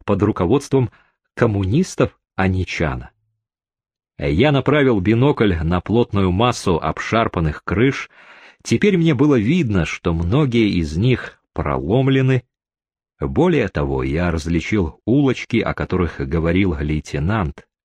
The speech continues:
узкие проходы, ниточками тянущиеся к домам. Перегородки, возведённые жильцами, конечно, хилые,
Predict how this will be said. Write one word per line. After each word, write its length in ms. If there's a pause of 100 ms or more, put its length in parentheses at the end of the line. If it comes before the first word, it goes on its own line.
(200)
узкие 460
проходы, 680 (340)
ниточками 920 (220)
тянущиеся 1040 (140)
к 180
домам. 520 (1700)
Перегородки, 760
возведённые 840
жильцами, 760 (540)
конечно, 580
хилые, 680